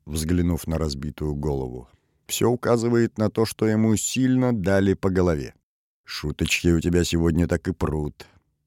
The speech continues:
Проверяйте убитых и уходим», — сказал боец, стоящий напротив меня, и стянул с лица балаклаву.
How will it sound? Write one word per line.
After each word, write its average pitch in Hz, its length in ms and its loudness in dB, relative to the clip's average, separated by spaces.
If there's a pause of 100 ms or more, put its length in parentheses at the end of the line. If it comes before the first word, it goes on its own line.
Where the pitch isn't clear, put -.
(200)
Проверяйте 90 580 2
убитых 87 440 0
и 85 40 2
уходим», — 85 580 0 (160)
сказал 69 460 -6
боец, 78 440 -2
стоящий 76 640 -4
напротив 71 560 -8
меня, 76 340 -6 (260)
и 82 60 -2
стянул 98 360 0
с - 100 -10
лица 87 340 0
балаклаву. 73 680 -4